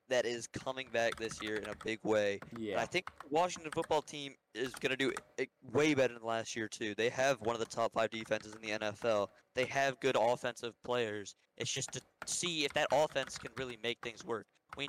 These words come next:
Speaker 1: know the Cowboys' offense
Speaker 2: Yeah.
Speaker 1: can make things work.
Speaker 2: The Cowboy-, we, we've
Speaker 1: We
Speaker 2: seen that
Speaker 1: just
Speaker 2: once again.
Speaker 1: Yeah,
Speaker 2: And
Speaker 1: we
Speaker 2: it,
Speaker 1: saw
Speaker 2: and
Speaker 1: the
Speaker 2: it, it's
Speaker 1: defense
Speaker 2: a hundred percent
Speaker 1: perform pretty
Speaker 2: changed since the game two days ago. If it,
Speaker 1: Yeah,
Speaker 2: we, if we
Speaker 1: their
Speaker 2: recorded
Speaker 1: defense
Speaker 2: this before the game two days ago,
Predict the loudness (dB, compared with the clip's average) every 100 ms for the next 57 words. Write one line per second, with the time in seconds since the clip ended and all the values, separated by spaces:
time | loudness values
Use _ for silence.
0 | 2 2 2 0 0 0 0 -2 -6 -2
1 | 2 2 0 -4 -4 -4 -8 -12 -20 _
2 | -12 -12 _ -12 -6 -6 -4 -6 -6 -4
3 | -2 -2 0 0 0 0 -2 -2 0 -2
4 | -4 -18 -4 0 2 0 2 2 4 0
5 | -2 -6 -2 -2 -2 -2 -2 -4 -2 -2
6 | -2 -4 -2 -2 -4 -6 -6 -4 -4 -8
7 | -14 -18 -20 -4 0 0 0 -2 -4 -4
8 | -4 -2 0 0 -2 0 0 0 -2 0
9 | -2 -2 0 0 0 -2 0 -2 -2 -8
10 | -4 0 0 0 -2 -4 -4 -2 0 0
11 | -2 -2 0 0